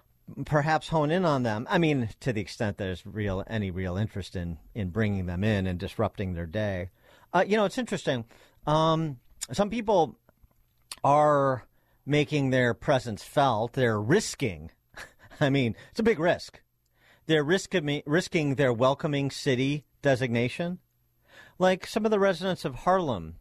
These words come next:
uh, I'm talking about New York City, of course, who, uh, were not so excited about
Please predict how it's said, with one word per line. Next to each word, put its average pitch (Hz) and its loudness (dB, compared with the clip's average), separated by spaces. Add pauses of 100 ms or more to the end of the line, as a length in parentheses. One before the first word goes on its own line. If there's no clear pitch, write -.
(200)
uh, 117 0
I'm 120 -2
talking 131 -2
about 113 2
New 127 2
York 135 0
City, 92 -4
of - -16
course, 98 -8 (600)
who, 233 2
uh, 185 2
were 185 2
not 220 0
so 180 2
excited 135 2 (600)
about 127 2